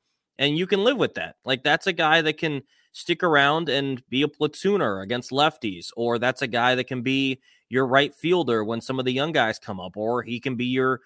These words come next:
fourth outfielder if you just need a guy coming off the bench. Like, I think Lane Thomas has solidified himself as a part of this team going forward, and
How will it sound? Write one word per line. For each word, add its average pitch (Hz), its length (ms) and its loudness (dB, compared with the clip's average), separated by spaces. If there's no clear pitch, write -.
fourth 175 360 2
outfielder 110 600 2
if 98 120 -10
you 117 60 -6
just 120 220 -2
need 127 120 -2
a 123 60 -2
guy 123 180 2
coming 135 280 -4
off 135 180 0
the 127 80 -8
bench. 139 340 -2
Like, 110 220 -6
I 143 100 6
think 165 200 -2
Lane 151 240 2
Thomas 135 440 2
has 117 180 0
solidified 113 520 0
himself 113 340 -2
as 101 100 -8
a 98 60 -12
part 117 260 0
of 110 60 -4
this 107 220 -6
team 113 240 -6
going 107 240 -4
forward, 123 480 -4
and 113 240 -8